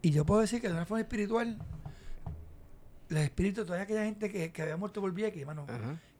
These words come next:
Speaker 1: que me sujetaban allá arriba, brother, que no, no permitía que
Speaker 2: Sí.
Speaker 1: me cayera. Y yo sabía, mano, que, no, que, que eso se iba a dar. Cuando, cuando fuimos a hacer la misión de reconocimiento, un camarada dijo, "Ves, Tito, que no se puede". Y yo estaba con esa frustración en aquel momento, o sea, un, un día antes.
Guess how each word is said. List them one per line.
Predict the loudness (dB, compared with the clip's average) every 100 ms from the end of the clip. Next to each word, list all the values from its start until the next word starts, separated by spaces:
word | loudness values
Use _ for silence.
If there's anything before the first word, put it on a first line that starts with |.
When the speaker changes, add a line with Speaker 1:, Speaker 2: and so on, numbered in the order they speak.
| -6
Speaker 1:
que | -6
me | -4
sujetaban | -4 -6 -4 -6
allá | -2 -2
arriba, | -2 -4
brother, | -2 -4 -6
que | -10
no, | -12 -12 -8
no | -6
permitía | -2 -2 -2
que | 0
Speaker 2:
Sí. | 0
Speaker 1:
me |
cayera. | 0 -2 -4 -8 -12 -20 -20 -8
Y | 0
yo | 2
sabía, | 6 6 6
mano, | 4 0
que, | -2
no, | -4 -6
que, | -4 -6
que | -4 -4
eso | -2
se | 0
iba | 2 2
a |
dar. | -2 -6 -12 -20 -20 -20 -20 -20 -20
Cuando, | -6 -4 -2 -6 -4
cuando | -2 -2
fuimos | -2 -2 -2 -2 -4 -4 -10 -4
a |
hacer | -2 2
la | 2
misión | 2 2
de | 2
reconocimiento, | 2 2 0 0 -2 -2 -6 -6 -16 -20 -20 -14
un | -10
camarada | -4 -2 0 0
dijo, | 0 -2 -6
"Ves, | -8 -8 -8
Tito, | -8 -6
que | 0
no |
se | 0 2
puede". | 0 -2 -4 -8 -14 -18 -20 -20 -20 -20 -20 -20 -20 -20 -20 -20 -12
Y | -4
yo |
estaba | -2 0
con | 2 2
esa | 0
frustración | -2 -2 2 4
en | 4
aquel | 2 0
momento, | 0 0 -2 -8 -6
o | -4
sea, | -2
un, | -2 0
un | -2
día | 2 2
antes. | 0 -2 -10 -10